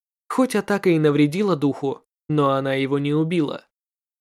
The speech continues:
В конце концов, кровожадный костяной дух был дважды мутировавшим монстром. Его физическая защита потрясла Линь Хуана.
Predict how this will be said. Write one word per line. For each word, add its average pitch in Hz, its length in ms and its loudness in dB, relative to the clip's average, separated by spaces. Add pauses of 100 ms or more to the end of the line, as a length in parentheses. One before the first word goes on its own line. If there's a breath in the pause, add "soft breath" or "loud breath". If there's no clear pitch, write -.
В 151 180 -4
конце 214 440 -2
концов, 160 520 2
кровожадный 143 640 0
костяной 156 500 0
дух 180 380 -4 (220)
был 151 300 4
дважды 156 400 2
мутировавшим 170 680 0
монстром. 185 580 -4 (640)
Его 220 300 2
физическая 175 680 -2
защита 175 540 -2
потрясла 175 580 0
Линь 135 240 -2
Хуана. 156 580 -2